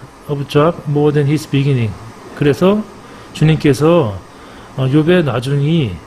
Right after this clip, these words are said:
어, 전보다 더, 예전보다 욥의 나중에 더 축복을 해주셨고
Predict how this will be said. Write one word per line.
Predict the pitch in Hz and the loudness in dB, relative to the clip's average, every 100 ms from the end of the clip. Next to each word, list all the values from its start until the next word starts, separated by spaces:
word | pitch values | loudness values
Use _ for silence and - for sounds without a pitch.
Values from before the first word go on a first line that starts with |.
| - - - - - | -20 -20 -20 -20 -12
어, | 120 123 | -4 -4
전보다 | 120 143 151 143 160 170 | 0 2 2 4 2 2
더, | 123 151 190 - - - - - - - | 0 0 0 -6 -18 -20 -20 -20 -20 -10
예전보다 | 170 139 156 147 139 | -2 0 2 0 2
욥의 | 175 143 127 160 | 2 0 0 0
나중에 | 127 113 127 135 175 202 | 0 -4 -4 0 2 0
더 | 185 135 127 | 0 -2 -2
축복을 | - 180 170 | -2 2 2
해주셨고 | 156 156 135 - 120 160 202 | 2 2 -2 0 2 2 2